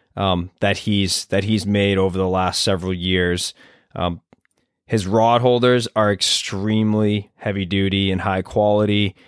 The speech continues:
He has the machining equipment to be able to put your boat name on the face plates, um, and do other custom work as well, which is pretty cool. Um, and recently, over the last couple of years,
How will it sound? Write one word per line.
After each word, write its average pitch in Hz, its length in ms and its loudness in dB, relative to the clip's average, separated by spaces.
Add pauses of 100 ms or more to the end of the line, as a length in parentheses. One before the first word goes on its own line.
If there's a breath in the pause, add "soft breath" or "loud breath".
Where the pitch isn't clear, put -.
(280 soft breath)
He 98 200 -4
has 98 540 0
the 98 440 0
machining 101 640 0
equipment 98 800 -2
to 98 260 -2
be 98 120 -2
able 95 180 2
to 92 60 -4
put 98 380 -4
your 104 160 0
boat 101 380 0
name 98 440 0
on 95 180 0
the 90 60 -2
face 98 400 -4
plates, 98 640 -2 (420 loud breath)
um, 92 300 -2
and 98 120 -2
do 101 180 0
other 98 200 0
custom 98 560 -2
work 95 260 0
as 87 120 -4
well, 92 400 2
which 92 140 -2
is 95 100 -4
pretty 92 300 -4
cool. 92 480 -2 (500 soft breath)
Um, 92 340 -6 (120)
and 104 260 -2
recently, 110 640 0
over 107 180 0
the 104 80 2
last 101 440 0
couple 104 340 -4
of 92 140 0
years, 98 720 0